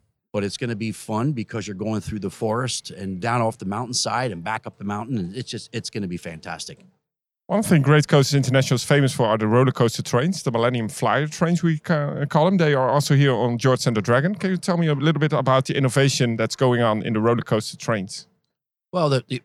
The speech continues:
Speaker 1: the Millennium Flyers, they're, I mean, they're designed. We're, we're only upgrading 'em as time goes on. We learn, we learn a little more from our mistakes, or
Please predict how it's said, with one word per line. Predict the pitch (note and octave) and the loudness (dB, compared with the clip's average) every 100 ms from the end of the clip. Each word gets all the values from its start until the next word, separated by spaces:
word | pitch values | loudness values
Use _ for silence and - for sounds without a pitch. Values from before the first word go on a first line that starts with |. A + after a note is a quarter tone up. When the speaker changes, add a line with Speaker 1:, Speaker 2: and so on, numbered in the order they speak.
| - | -4
Speaker 1:
the | A#2 | 2
Millennium | C3 F#3 A#2 | 2 2 0
Flyers, | A#2 B2+ B2+ G2+ F2 - | -2 0 2 0 -4 -2
they're, | A#2 C#3 G#2+ | -2 0 -2
I | |
mean, | A2 G#2 | 0 4
they're | D3 | 2
designed. | A2 G#2+ G#2+ F2 G2+ | 2 0 0 -2 -4
We're, | A#2 - B2+ | -4 -6 0
we're | D3 | 0
only | C3 A#2+ | 2 0
upgrading | A2 A#2+ - A2 G2 F#2+ | -2 -4 -2 -2 0 0
'em | F#2+ F#2 - _ _ A2 | -2 -4 -8 _ _ -6
as | G2+ - | -4 -4
time | - B2 G#2+ | -2 0 0
goes | G#2+ | -2
on. | G#2+ A#2+ B2 G2+ | -2 0 0 -2
We | G#2 | -4
learn, | G2+ A#2 B2 | -2 -2 -2
we | A#2+ A#2 | -2 0
learn | B2 D3 | 2 4
a | D3 | 4
little | C3+ A#2 | 2 2
more | A#2+ B2 | 2 2
from | A#2+ A#2 G#2+ | 0 -4 -4
our | |
mistakes, | G#2+ G2 - C#3+ E3 - | -2 -4 -2 -2 -2 -6
or | G#2+ G#2 | -6 -8